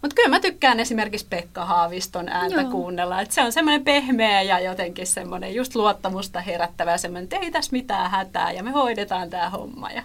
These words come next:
Speaker 2: Niinpä, niinpä. Ja toi suomalaisuus, kun otit tossa esille, että onks hyviä suomalaisia äänenkäyttäjiä, on niitäkin. Meillä suomalaisilla tosin on hirveän monilla tapana puhua aika tuolla suun takaosassa ilman, että leuka liikkuu yhtään. Et se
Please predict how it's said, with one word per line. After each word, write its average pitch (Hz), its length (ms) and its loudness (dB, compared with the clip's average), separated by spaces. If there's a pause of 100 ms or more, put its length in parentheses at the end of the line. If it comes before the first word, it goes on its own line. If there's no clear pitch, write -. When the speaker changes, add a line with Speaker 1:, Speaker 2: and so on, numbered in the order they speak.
(120)
Speaker 2:
Niinpä, 277 540 0 (100)
niinpä. 208 380 -6 (380)
Ja 208 140 2 (220)
toi 226 240 8
suomalaisuus, 190 840 4
kun 170 240 -4
otit 185 380 0
tossa 220 300 6
esille, 208 480 6
että - 200 0
onks - 200 -4
hyviä 190 180 0
suomalaisia 190 680 4
äänenkäyttäjiä, 170 720 2
on 240 200 4
niitäkin. 170 600 0 (280)
Meillä 214 180 6
suomalaisilla 190 680 4
tosin 180 360 0
on 180 100 -2
hirveän 165 560 0 (680)
monilla 208 420 6
tapana 165 460 4
puhua 165 360 0
aika 165 220 0
tuolla 160 200 -2
suun 165 260 -2
takaosassa 160 760 2
ilman, 139 280 -6
että 147 160 -6
leuka 147 280 -2
liikkuu - 460 -8
yhtään. - 480 -4
Et 208 180 -10
se - 220 -6